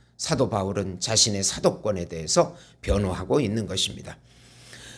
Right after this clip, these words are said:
우리는 사역할 때 먼저 사람들의 인정을 구하려고 합니다.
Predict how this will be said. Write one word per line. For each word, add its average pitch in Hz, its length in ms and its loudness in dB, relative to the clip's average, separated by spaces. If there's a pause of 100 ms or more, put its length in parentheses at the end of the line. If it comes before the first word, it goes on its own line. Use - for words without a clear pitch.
(1080)
우리는 151 360 10
사역할 147 440 6
때 156 100 8
먼저 143 340 6
사람들의 147 560 6
인정을 143 440 2
구하려고 185 460 2
합니다. - 420 -8